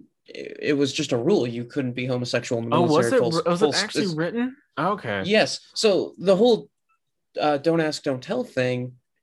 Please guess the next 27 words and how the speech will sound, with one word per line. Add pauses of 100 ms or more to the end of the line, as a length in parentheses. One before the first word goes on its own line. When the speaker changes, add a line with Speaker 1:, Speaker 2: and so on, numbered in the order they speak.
(560)
Speaker 1:
was
kind
of
touted
as
a
progressive
step
forward.
Like,
"Hey, (400)
you
technically
can't
be
here, (800)
but
I'm
not
gonna
ask
you. (320)
Speaker 2:
Yeah.
Speaker 1:
So
don't
tell
me,